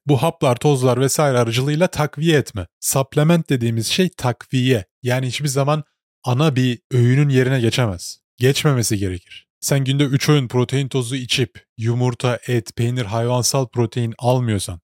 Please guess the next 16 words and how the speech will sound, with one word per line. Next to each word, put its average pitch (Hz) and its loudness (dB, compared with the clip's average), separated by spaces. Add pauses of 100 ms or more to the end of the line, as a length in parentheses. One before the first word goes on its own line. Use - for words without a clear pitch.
(160)
antrenmandan 131 0
önce 131 0
adam 131 2
akıllı 127 0
yemek 120 -2
yemeyip 123 0 (240)
gidip 123 -4 (100)
pre-workout 123 0
alıp 127 0
kendini 123 -2 (300)
dışarıdan 120 2
aldığın 123 0
stimüleyle 123 0
zorlamaya 117 2
çalışıyorsan 120 -4
antrenmanda 101 -8